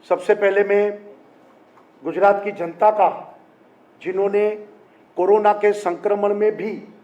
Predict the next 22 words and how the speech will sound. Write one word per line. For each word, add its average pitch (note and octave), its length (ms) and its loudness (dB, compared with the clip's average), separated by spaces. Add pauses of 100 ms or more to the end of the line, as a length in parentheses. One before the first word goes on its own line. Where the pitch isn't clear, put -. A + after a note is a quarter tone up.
(840)
इतना G3 260 -4
भारी F3 300 -2
मत-, - 360 -6
मतदान E3+ 320 -4
किया A3 460 -2 (680)
और E3 140 -4
भारतीय C4 440 -2
जनता C4 380 0
पार्टी F#3+ 360 -4
को G3+ 240 0
वोट F#3 340 -4
देकर F3+ 340 -4
भव्य G3+ 420 0
विजय G#3+ 420 4
हासिल F#3 320 -4
किया। - 360 -12 (1040)
आ, A3 440 2
हमारे A3 280 4
सभी A3+ 460 0
सीटों A#3+ 360 2
पर G#3+ 400 0 (140)
सिर्फ - 380 -4